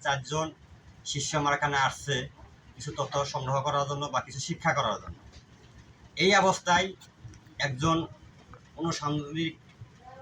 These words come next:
সিনিয়র একজন সাংবাদিক ভাই এবং কি গবেষক, উনি তন্ত্রমন্ত্র নিয়ে একটা গবেষণা করতেছে। উনি আমার YouTube থেকে নাম্বার সংগ্রহ করে যোগাযোগ করে আমার এখানে আসছে।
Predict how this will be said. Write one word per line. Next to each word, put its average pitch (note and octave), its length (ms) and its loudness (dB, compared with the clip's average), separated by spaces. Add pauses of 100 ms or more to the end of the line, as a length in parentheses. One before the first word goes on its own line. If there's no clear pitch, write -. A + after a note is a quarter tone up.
সিনিয়র D#3 400 6
একজন D3+ 160 -2 (100)
সাংবাদিক D#3 460 2
ভাই D3 140 4 (320)
এবং C3+ 200 0
কি C#3+ 80 0 (100)
গবেষক, D3 380 2 (680)
উনি D#3+ 120 2 (100)
তন্ত্রমন্ত্র F3 500 2 (100)
নিয়ে D3 140 2
একটা C#3+ 180 -2
গবেষণা D#3+ 420 2
করতেছে। E3 360 -2 (1000)
উনি E3+ 120 6 (140)
আমার F3 220 4
YouTube F3 300 -2
থেকে C#3+ 160 0 (180)
নাম্বার D3+ 220 4 (100)
সংগ্রহ D#3+ 340 0
করে F3+ 120 0 (120)
যোগাযোগ D#3+ 360 0
করে C#3 200 -2
আমার C3 200 0
এখানে B2+ 180 -2 (120)
আসছে। - 260 -6